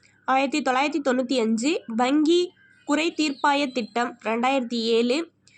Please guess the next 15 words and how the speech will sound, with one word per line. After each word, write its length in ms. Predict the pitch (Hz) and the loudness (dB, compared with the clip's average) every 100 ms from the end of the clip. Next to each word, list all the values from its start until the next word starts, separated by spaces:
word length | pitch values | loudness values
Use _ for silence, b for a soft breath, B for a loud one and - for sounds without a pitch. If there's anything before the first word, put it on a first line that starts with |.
| b b b | b b b
வங்கி 420 | 226 262 311 339 | -2 2 2 4
நெறிமுறை 500 | 339 262 277 302 302 | 4 2 2 2 2
சட்டம் 540 | 311 247 220 - 254 247 | -2 -4 -4 -2 -2 -2
ஆயிரத்தி 440 | - 233 233 233 | -2 -2 -4 -2
தொள்ளாயிரத்தி 320 | 240 269 285 262 | 0 0 0 -2
தொண்ணூத்தி 360 | 240 262 269 | -2 -2 0
ஒன்பது, 580 | 226 226 233 214 247 349 b b b - | 0 0 -2 0 -2 -2 b b b -10
செலுத்துதல் 500 | 302 311 349 381 349 | -4 -2 0 0 2
மற்றும் 520 | 349 269 226 262 285 - | 2 2 0 0 0 0
தீர்வு 300 | 302 302 302 | -2 0 -2
சட்டம் 460 | - 226 220 240 | -4 -6 -4 -4
ஆயிரத்தி 300 | - 226 240 | -2 -4 -4
தொள்ளாயிரத்தி 380 | 226 233 247 262 | -4 -2 -2 -2
நாற்பத்தி 320 | 233 226 233 233 | -2 -4 -4 -4
ஒன்பது. 420 | 208 208 202 | -4 -6 -8